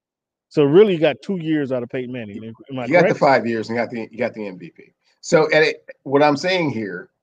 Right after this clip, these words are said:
Speaker 2: is that I don't think that Aaron Rodgers can give him five years, and I think he would have to give up at least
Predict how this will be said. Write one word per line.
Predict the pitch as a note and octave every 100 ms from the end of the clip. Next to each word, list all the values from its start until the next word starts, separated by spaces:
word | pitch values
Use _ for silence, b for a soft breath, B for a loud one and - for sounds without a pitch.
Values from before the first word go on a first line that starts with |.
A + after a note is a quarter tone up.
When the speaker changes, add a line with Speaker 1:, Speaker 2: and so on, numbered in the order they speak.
| _ -
Speaker 2:
is | A2+
that | B2 A2+ G#2+ - _
I | B2
don't | B2+ D3+ C#3
think | C#3 C#3
that | B2+
Aaron | C3+ C#3 B2
Rodgers | B2 C#3 A#2+ A2
can | A#2+
give | A#2
him | A#2
five | A#2+ A#2+ G#2+
years, | A#2 C3 - -
and | A#2
I | A#2
think | - C#3
he | C3
would | C3 B2
have | B2+
to | B2+
give | A#2+ B2
up | B2 -
at | A#2+ A2
least | B2+ D3 B2 - -